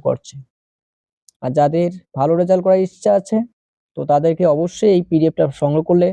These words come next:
আশা করি তাদের অনেক উপকারে আসবে। ঠিক আছে, আর যারা এখন অবধি ফিজিক্যাল সায়েন্সের সাজেশনটি দেখোনি, তারা দেখে নেবে। ঠিক আছে, Telegram, আহ, সরি, তোমাদের প্লে লিস্ট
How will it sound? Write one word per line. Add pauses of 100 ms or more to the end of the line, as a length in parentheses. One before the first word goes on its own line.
(380)
আশা
করি (100)
তাদের (420)
অনেক (120)
উপকারে
আসবে। (1300)
ঠিক
আছে, (580)
আর
যারা
এখন
অবধি
ফিজিক্যাল
সায়েন্সের
সাজেশনটি (100)
দেখোনি,
তারা (760)
দেখে
নেবে।
ঠিক
আছে, (120)
Telegram,
আহ, (100)
সরি, (960)
তোমাদের (3000)
প্লে
লিস্ট